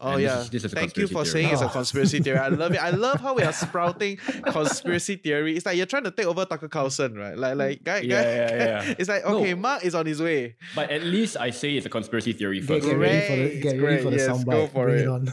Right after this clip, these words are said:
Speaker 3: <laughs>
Speaker 2: Okay, look, I know that, okay, so what, what there is, is that, like, I, I think, and I can't, I can't cite the exact regulation, okay, but I, I know that there are certain rules around how,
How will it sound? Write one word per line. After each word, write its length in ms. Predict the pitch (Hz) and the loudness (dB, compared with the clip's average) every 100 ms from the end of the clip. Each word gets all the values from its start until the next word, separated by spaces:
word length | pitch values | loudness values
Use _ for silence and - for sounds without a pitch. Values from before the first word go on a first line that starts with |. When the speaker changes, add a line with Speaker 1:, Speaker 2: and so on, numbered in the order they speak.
| - | -4
Speaker 3:
<laughs> 140 | 180 226 | -4 0
Speaker 2:
Okay, 280 | 113 - - - _ _ | 2 0 -2 -12 _ _
look, 360 | 139 - - _ _ _ | -2 -2 -10 _ _ _
I 120 | 170 | 0
know 240 | 180 196 254 | 2 2 2
that, 240 | 135 - 123 | 0 -2 -4
okay, 180 | 135 135 | -2 0
so 100 | 214 | 0
what, 200 | 262 165 | 0 0
what 140 | 214 | 0
there 120 | 123 | 0
is, 240 | 113 123 107 | 0 -2 -2
is 120 | 92 | -2
that, 160 | 104 92 | -2 0
like, 260 | 95 90 - | -2 -2 -4
I, 120 | 107 | -4
I 60 | 120 | -4
think, 380 | 117 170 160 - - | -4 -6 -6 -10 -6
and 100 | 135 | -2
I 40 | 139 | -2
can't, 240 | 196 190 | -2 -4
I 40 | 127 | -2
can't 180 | 190 | -4
cite 200 | - 143 | -2 -4
the 80 | 101 | -2
exact 240 | 101 98 90 | -2 -2 -4
regulation, 540 | 92 90 - 71 107 - | -4 -6 -6 -10 -12 -12
okay, 180 | 92 98 | -6 -4
but 320 | - 107 - | -2 -4 -4
I, 260 | 110 110 120 | -4 -2 0
I 20 | |
know 240 | 127 147 | 2 2
that 180 | 131 85 | 0 -2
there 140 | 104 | -2
are 80 | 98 | -2
certain 280 | - 131 127 | 0 0 2
rules 280 | 113 117 107 | 0 -2 -2
around 460 | 92 95 95 95 - | -2 -2 -2 -6 -10
how, 840 | - 104 104 98 98 95 85 - | -2 0 2 2 0 -2 -6 -10